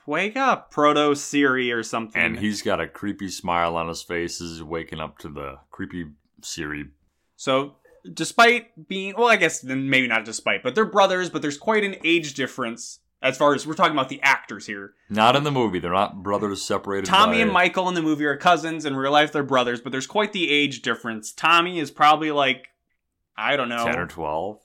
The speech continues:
Speaker 1: In the movie, I think he's
Speaker 2: Twelve.
Speaker 1: supposed to be ten. I don't know his real life age, but in the movie, Tommy's ten, Michael is twenty. So quite an age difference there.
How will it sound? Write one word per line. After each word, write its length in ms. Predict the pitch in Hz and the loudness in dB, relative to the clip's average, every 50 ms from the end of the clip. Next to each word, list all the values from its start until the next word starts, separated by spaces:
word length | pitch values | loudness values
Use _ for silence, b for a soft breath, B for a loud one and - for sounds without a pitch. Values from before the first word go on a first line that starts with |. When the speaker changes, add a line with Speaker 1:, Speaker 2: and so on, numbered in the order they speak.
| _ - | _ -8
Speaker 1:
In 140 | - 175 180 | -6 -4 -2
the 60 | 180 | 0
movie, 240 | 185 196 185 175 160 | 2 2 4 6 4
I 80 | 156 | 4
think 120 | 156 165 160 | 4 2 -2
he's 100 | 151 139 | -2 -2
Speaker 2:
Twelve. 120 | - 180 156 | 2 2 2
Speaker 1:
supposed 140 | 151 - - | 2 0 0
to 60 | 160 | 0
be 120 | 156 143 | -2 -2
ten. 380 | 143 - 147 139 139 147 147 151 | 0 2 2 4 4 4 2 2
I 120 | 135 135 139 | 4 4 4
don't 120 | 135 135 | 4 4
know 300 | 139 135 131 127 135 131 - 147 | 4 4 4 4 2 0 -4 -6
his 180 | 147 139 127 127 | -6 -6 -4 0
real 160 | 143 143 131 | 0 2 4
life 180 | 127 123 117 117 | 4 2 2 2
age, 380 | 120 117 113 117 117 117 - - | 2 4 4 2 0 -4 -4 0
but 160 | 127 120 120 | 0 2 2
in 120 | 127 123 | 0 -2
the 80 | 123 123 | -2 -2
movie, 360 | 131 143 147 139 139 135 127 | 0 2 2 2 2 0 0
Tommy's 400 | 113 165 160 170 175 175 165 160 | 2 2 2 2 4 2 -2 -4
ten, 280 | - - 147 139 135 135 | -2 -2 0 0 0 0
Michael 440 | 131 139 143 143 139 139 139 139 127 | 0 -2 -2 -2 -2 -2 -4 -2 -2
is 140 | 117 - | -6 -8
twenty. 560 | - - - 123 110 101 98 87 87 87 _ _ _ _ _ _ _ | -12 -14 -8 -6 -6 -6 -6 -10 -18 -20 _ _ _ _ _ _ _
So 140 | - - 160 | -10 -10 -4
quite 260 | - 185 196 202 185 | 4 6 6 6 6
an 100 | 185 175 | 2 0
age 280 | 147 160 156 147 143 139 | 2 0 0 0 0 0
difference 440 | 147 143 143 - 147 135 131 - - | -2 -2 0 0 -4 -4 -4 -6 -4
there. 500 | 127 117 110 110 107 107 107 107 - | 0 2 4 4 4 2 0 -2 -4